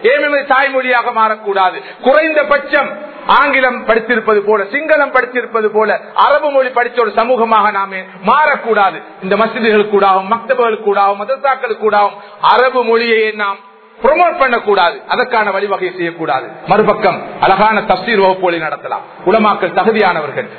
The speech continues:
மாஷா அல்லாஹ், ஷரியா துறையில் ஏழு வருடங்கள், எட்டு வருட-, வருடங்கள் படித்தவர்கள் தான் இந்த உலமாக்கள். இவர்களுக்கு கூடாக குர்ஆன் விளக்க வகுப்புகளை நாம் நடத்தலாம். குறிப்பாக ரமலான் காலத்திலே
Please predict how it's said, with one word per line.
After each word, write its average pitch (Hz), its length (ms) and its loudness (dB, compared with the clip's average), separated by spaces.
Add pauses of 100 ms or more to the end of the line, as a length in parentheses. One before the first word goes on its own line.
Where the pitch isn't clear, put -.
(100)
மாஷா 208 380 2
அல்லாஹ், 190 300 0
ஷரியா 208 360 0
துறையில் 196 340 -2 (180)
ஏழு 214 260 4
வருடங்கள், 214 420 0
எட்டு 202 280 -4
வருட-, 214 280 -2
வருடங்கள் 220 460 -4 (200)
படித்தவர்கள் 240 640 0
தான் 208 220 0 (200)
இந்த 180 140 0
உலமாக்கள். 262 520 0 (220)
இவர்களுக்கு 220 440 0
கூடாக 196 480 0 (180)
குர்ஆன் 247 340 2
விளக்க 220 320 -4
வகுப்புகளை 208 480 -2
நாம் 180 180 -6
நடத்தலாம். 165 480 -4
குறிப்பாக 226 440 -2
ரமலான் 220 460 -2
காலத்திலே 226 480 -2